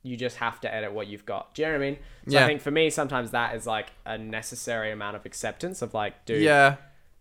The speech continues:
Speaker 1: you can't go back now." <laughs>
Speaker 2: I don't know, like, I'm, I'm kind of interested to see if, like, um,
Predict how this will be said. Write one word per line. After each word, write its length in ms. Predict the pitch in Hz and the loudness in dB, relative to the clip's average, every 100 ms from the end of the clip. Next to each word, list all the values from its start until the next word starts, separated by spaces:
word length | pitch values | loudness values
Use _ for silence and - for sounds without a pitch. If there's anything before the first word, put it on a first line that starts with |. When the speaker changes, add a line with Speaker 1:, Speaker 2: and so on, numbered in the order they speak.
| - | -12
Speaker 1:
you 120 | 120 117 | -10 -6
can't 200 | 120 104 | -4 -4
go 60 | |
back 160 | 92 92 | -6 -8
now." 140 | - 113 - | -10 -14 -6
<laughs> 120 | 151 | 2
Speaker 2:
I 40 | |
don't 140 | 185 196 | 4 6
know, 140 | 175 | 8
like, 200 | 139 - | 8 8
I'm, 240 | 135 147 - | 2 0 0
I'm 140 | 151 | -2
kind 220 | 147 185 | 2 4
of 80 | 170 | 4
interested 420 | 151 151 127 - | 4 4 4 2
to 60 | 113 | -4
see 240 | - 117 | 0 2
if, 160 | 110 - | 2 4
like, 340 | 107 107 - | 2 2 0
um, 420 | 104 101 98 98 | -2 -2 -4 -8